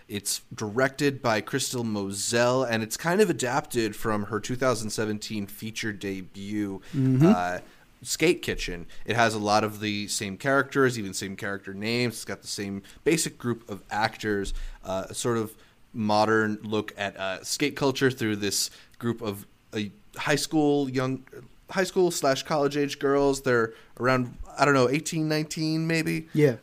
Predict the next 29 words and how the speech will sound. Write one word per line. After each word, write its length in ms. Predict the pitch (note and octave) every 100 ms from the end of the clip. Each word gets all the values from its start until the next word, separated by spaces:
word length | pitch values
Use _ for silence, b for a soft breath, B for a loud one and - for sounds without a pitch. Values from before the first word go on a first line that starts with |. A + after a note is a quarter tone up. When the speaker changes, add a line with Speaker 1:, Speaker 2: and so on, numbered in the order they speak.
| G#2
Speaker 1:
Um, 520 | G#2 G#2 G#2 G2+ G2 - - - - -
and, 160 | C3+ C3
and 160 | C#3+
yeah, 140 | F#3 F3+
it's 220 | B2 -
this 200 | C3 -
kind 180 | D3 C#3+
of 100 | A#2+
eclectic 600 | A#2+ B2 B2 - B2 -
show 500 | - A2+ A2+ A2+ G#2+
that 160 | G#2 - b b
is 140 | G#2
very 180 | A#2 B2
slice 400 | B2 - A#2 A2+
of 180 | G#2 F#2+
life. 300 | A#2 A2+ -
Uh, 140 | A2 G2+
what 220 | A2+ C3+
did 120 | D3+
you 80 | D#3
guys 260 | C#3 A2+ -
think 180 | F#2+
of 120 | F#2 F2+
it? 140 | - - _ - - - - - _ - - - - - - - -
Speaker 2:
Taylor? 200 | D3+ F3+
Speaker 1:
We, 100 | F3
we, 140 | F#3+
Speaker 2:
Jay 80 | C#3+
Williams? 480 | C#3+ E3+ G3 G3